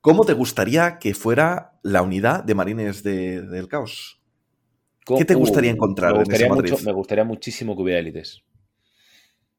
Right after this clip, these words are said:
Speaker 2: Me volvería loco. Me volvería loco que hubiera Chaos Space Marines, por ejemplo, y poseídos. O sea, realmente la élite del Caos. Sería increíble.
Speaker 1: Uf. Estaría
Speaker 2: Sería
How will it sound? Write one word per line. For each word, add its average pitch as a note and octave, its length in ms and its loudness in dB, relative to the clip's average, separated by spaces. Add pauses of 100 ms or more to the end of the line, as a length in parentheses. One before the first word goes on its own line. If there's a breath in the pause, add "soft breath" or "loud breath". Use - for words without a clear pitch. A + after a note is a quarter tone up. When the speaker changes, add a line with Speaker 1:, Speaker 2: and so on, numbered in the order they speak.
(140)
Speaker 2:
Me G#2 140 -2
volvería G#2 200 4
loco. F2 420 -4
Me G2 120 -12
volvería G2 200 0
loco G#2 160 -2
que G#2 80 -6
hubiera G2+ 600 2 (160)
Chaos G#2 200 -4
Space G2+ 240 -8
Marines, G2+ 380 -4
por F#2+ 120 -8
ejemplo, G2+ 400 -6
y G#2 60 -2
poseídos. D#2+ 640 -10 (1300)
O A#2 120 -12
sea, G#2+ 120 6
realmente G#2+ 340 2
la G2+ 140 4
élite A2 260 0
del F2+ 340 -4
Caos. E2+ 380 -12 (460)
Sería F#2 220 -6
increíble. E2 340 -6
Speaker 1:
Uf. - 140 -18 (880)
Estaría G#2+ 260 -6
Speaker 2:
Sería G2+ 40 2